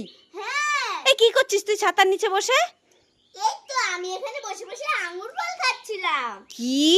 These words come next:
Speaker 2: তুই ছাতার নিচে বসে আঙ্গুর ফল খাচ্ছিলি?
Speaker 1: হ্যাঁ।
Speaker 2: ওরে বাবা, আমি কতটা ভয় পেয়েছি, আমি ভেবেছি আমাদের বাড়িতে ছাতা ভূত এসেছে।
Speaker 1: এই
Speaker 2: দাঁড়া,
Speaker 1: মনে
Speaker 2: তোর
Speaker 1: হয়
Speaker 2: উল্লু
Speaker 1: না।
Speaker 2: বানায়, দাঁড়া, তোকে দেখাচ্ছি মজা। তুই আর জায়গা পেলি না, হ্যাঁ? হ্যাঁ, আমি কতটা ভয় পেয়েছি।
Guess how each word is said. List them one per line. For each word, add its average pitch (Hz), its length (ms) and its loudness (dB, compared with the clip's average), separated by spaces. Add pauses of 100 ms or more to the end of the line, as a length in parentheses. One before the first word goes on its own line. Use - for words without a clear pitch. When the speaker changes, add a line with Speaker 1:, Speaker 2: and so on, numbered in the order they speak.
(160)
Speaker 2:
তুই 480 120 6
ছাতার 240 380 2
নিচে 262 260 -4
বসে 311 220 -2 (120)
আঙ্গুর 247 240 0
ফল 330 180 2
খাচ্ছিলি? 480 520 2
Speaker 1:
হ্যাঁ। 453 520 -8
Speaker 2:
ওরে 392 140 6 (100)
বাবা, 311 300 4
আমি 349 220 4
কতটা 339 280 2
ভয় 294 280 4
পেয়েছি, 349 260 2 (100)
আমি 254 220 2
ভেবেছি 339 300 0
আমাদের 294 300 0
বাড়িতে 330 260 0
ছাতা 381 340 2
ভূত 330 240 -2
এসেছে। 294 380 -2
Speaker 1:
এই - 500 -10
Speaker 2:
দাঁড়া, 214 340 6
Speaker 1:
মনে 202 120 -8
Speaker 2:
তোর 359 100 0
Speaker 1:
হয় 247 140 -6
Speaker 2:
উল্লু 226 240 -4
Speaker 1:
না। 247 60 -6
Speaker 2:
বানায়, 370 380 6
দাঁড়া, 226 360 -2
তোকে 226 180 -10
দেখাচ্ছি 254 480 -2
মজা। 196 240 -10 (280)
তুই 226 200 -8
আর 226 140 -4
জায়গা 247 360 2
পেলি 285 300 0
না, 370 140 4
হ্যাঁ? 269 220 2 (260)
হ্যাঁ, 359 180 -2 (240)
আমি 277 200 -4
কতটা 285 240 -2
ভয় 262 220 -2
পেয়েছি। 330 320 -2